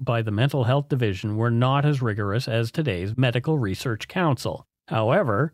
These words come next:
Canadian psychiatry was very much at the time in its infancy. The Allen Memorial Institute was very much its mecca, and to some extent, Doctor D E Cameron was its prophet.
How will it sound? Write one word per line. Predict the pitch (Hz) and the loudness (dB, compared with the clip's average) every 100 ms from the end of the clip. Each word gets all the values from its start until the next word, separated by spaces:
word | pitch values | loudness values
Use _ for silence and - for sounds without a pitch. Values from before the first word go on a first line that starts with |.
| - | -2
Canadian | 131 139 175 170 | 2 2 4 2
psychiatry | 147 127 117 - 160 113 - 127 | 2 2 0 0 2 0 0 0
was | 123 117 123 | 2 2 2
very | 107 147 175 | 2 2 4
much | 147 156 | 2 2
at | 147 | 0
the | 139 | -2
time | 135 131 110 | -2 0 2
in | 113 | 2
its | 120 113 - | 2 0 0
infancy. | 156 147 117 98 104 - _ _ _ _ | 0 2 -2 -2 -6 -8 _ _ _ _
The | 101 | 0
Allen | 104 139 165 165 | 2 4 4 4
Memorial | 160 160 170 170 160 | 4 4 4 4 4
Institute | 175 165 - - 120 131 | 2 0 -2 -2 -2 0
was | 117 | 0
very | 98 123 208 | 2 0 2
much | 190 196 | 2 0
its | 131 110 | -2 -2
mecca, | 98 165 214 110 92 - _ _ - | 0 0 0 -2 -4 -8 _ _ -2
and | 131 | 2
to | 135 | 2
some | - 214 233 | 2 0 0
extent, | 127 - 127 143 - _ - | -2 0 0 0 -4 _ -2
Doctor | 151 180 - 143 | 0 0 2 2
D | 117 | 4
E | 139 156 156 | 2 4 0
Cameron | - 120 92 95 104 | 2 -2 0 -2 -2
was | 95 120 | 0 0
its | 147 151 | 0 -2
prophet. | - - 127 117 98 - | -10 -4 -2 -2 -4 -10